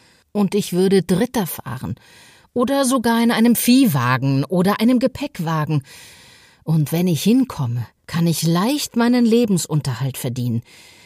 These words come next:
Ich würde Balladen dichten und sie auf der Straße singen, die Italiener würden mir Liras geben,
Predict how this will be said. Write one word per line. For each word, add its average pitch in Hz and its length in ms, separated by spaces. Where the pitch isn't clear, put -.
Ich 262 260
würde 170 480
Balladen 165 800
dichten - 480
und 139 160
sie 165 160
auf 175 120
der 190 140
Straße 175 760
singen, 123 400
die 190 100
Italiener 190 640
würden 202 300
mir 202 160
Liras 196 600
geben, 131 380